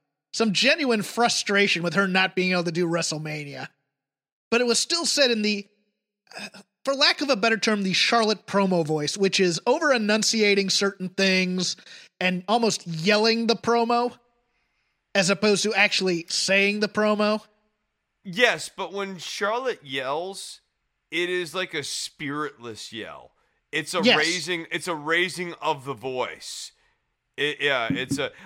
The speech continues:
Speaker 2: "I told my father to go home." Yeah, it's not, it's
Speaker 1: <laughs>
Speaker 2: not, uh,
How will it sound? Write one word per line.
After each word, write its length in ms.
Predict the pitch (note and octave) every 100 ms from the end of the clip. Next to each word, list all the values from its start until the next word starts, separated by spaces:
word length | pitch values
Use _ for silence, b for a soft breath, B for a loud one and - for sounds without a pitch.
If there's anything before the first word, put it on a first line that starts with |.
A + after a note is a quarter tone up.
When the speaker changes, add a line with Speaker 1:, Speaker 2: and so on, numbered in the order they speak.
| - F3+
Speaker 2:
"I 300 | A3 C#4+ C#4+
told 460 | - C4+ D4 D4+
my 260 | D4 D4 C#4+
father 580 | - C#4 C#4+ D4+ D4+ C4+
to 160 | B3+
go 560 | E3+ G#3 B3 C#4+ D4+ C4+
home." 720 | B3 B3+ G#3+ F3 D3+ A#2 - - _ _ _ _ _ _ _
Yeah, 160 | D3 C#3+
it's 280 | C3 - D#3+
not, 340 | D#3+ D#3 C#3+ -
it's 380 | D3 E3+ D#3+ -
Speaker 1:
<laughs> 40 |
Speaker 2:
not, 580 | D#3+ E3 E3 D#3+ D3+ B2+
uh, 840 | C#3 C#3+ C#3 C#3 C3+ C3 B2 A#2